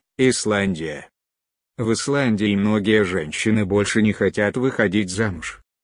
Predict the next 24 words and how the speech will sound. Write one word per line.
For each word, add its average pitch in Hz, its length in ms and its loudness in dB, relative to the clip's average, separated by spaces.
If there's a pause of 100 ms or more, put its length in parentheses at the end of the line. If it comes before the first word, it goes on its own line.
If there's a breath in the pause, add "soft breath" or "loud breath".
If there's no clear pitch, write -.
(180)
Вместо 117 640 4
этого 110 340 2
они 110 200 4
меняют 110 480 2
мужчин 107 540 0
каждые 98 560 2
пять 101 360 2
лет 101 320 2
и 123 80 2
рожают 104 480 2
детей 113 420 0
от 117 100 -2
каждого 98 520 -2
мужчины. 85 640 -6
Сейчас 139 720 2
так 135 260 0
много 107 340 4
людей 101 400 2
в 113 80 0
Исландии 110 640 0
связаны 98 680 4
друг 90 340 0
с 80 80 -6
другом, 76 500 -6